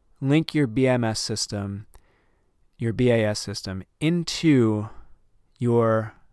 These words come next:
computation. So servers these days have, uh, control points that actually show what the server temperature is, the, the chip temperature is. And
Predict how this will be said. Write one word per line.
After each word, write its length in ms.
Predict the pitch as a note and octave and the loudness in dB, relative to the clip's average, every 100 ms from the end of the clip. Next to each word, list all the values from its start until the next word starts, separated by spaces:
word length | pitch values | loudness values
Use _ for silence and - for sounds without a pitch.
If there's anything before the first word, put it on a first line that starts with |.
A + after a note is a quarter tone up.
| _ | _
computation. 800 | - A#2+ - - G#2+ - - A2+ - _ _ _ _ _ _ _ _ | -6 -4 -4 -6 -8 -8 -12 -16 -20 _ _ _ _ _ _ _ _
So 520 | - - C3+ B2+ B2 - _ _ _ _ _ _ _ _ _ _ | -6 2 4 4 2 -2 _ _ _ _ _ _ _ _ _ _
servers 420 | - - E3+ F#3 D#3 | -6 -2 0 0 0
these 160 | D#3 | 0
days 380 | B2+ C3+ C3 - - | 2 2 2 -2 -10
have, 880 | - - C#3+ D3 C#3 C#3 - - - - - - _ _ _ _ _ - | -10 -2 2 4 4 2 -2 -12 -14 -20 -20 -20 _ _ _ _ _ -6
uh, 180 | A#2+ A#2 | -2 -2
control 340 | - - C3+ | -4 -2 -2
points 340 | C3+ B2+ G#2 - | 0 -2 -4 -6
that 120 | A#2+ | -4
actually 340 | A#2+ A2+ B2+ | -4 -4 -4
show 240 | A2 - A#2+ | -4 -2 -2
what 320 | G#2 A#2 - | 0 -2 -2
the 100 | A2+ | -6
server 320 | - A#2 A#2 | -4 -4 -4
temperature 680 | - A#2 - B2+ C#3 B2+ C#3 - | -4 -6 -6 -8 -6 -6 -6 -8
is, 340 | A#2+ A#2+ C#3+ - | -4 -2 -4 -6
the, 240 | A2 G2+ _ | -8 -8 _
the 60 | A#2 | -10
chip 260 | - C3 | -6 -6
temperature 460 | - C#3+ D3+ - E3 | -4 -8 -8 -8 -6
is. 280 | F3+ G3+ - - _ - - - _ _ _ _ _ _ _ _ | -6 -10 -14 -20 _ -20 -20 -20 _ _ _ _ _ _ _ _
And 500 | B2+ B2+ A#2+ A#2+ A#2 | -4 0 0 0 -4